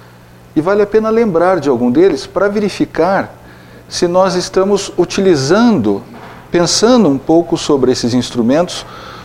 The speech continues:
no nosso dia a dia. Porque se não pensarmos sobre eles,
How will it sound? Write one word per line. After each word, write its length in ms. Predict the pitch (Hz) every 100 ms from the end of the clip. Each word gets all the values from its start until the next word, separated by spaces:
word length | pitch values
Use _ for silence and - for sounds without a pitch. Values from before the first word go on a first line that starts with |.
| -
no 100 | 180
nosso 280 | 180 180 196
dia 200 | 165 208
a 20 |
dia. 320 | 143 160 110 - - - - - - - - - - - -
Porque 280 | 196 180 202
se 120 | 226
não 180 | 240 262
pensarmos 800 | 240 196 - 156 156 135 107 101
sobre 340 | 117 101 107
eles, 480 | 123 143 - -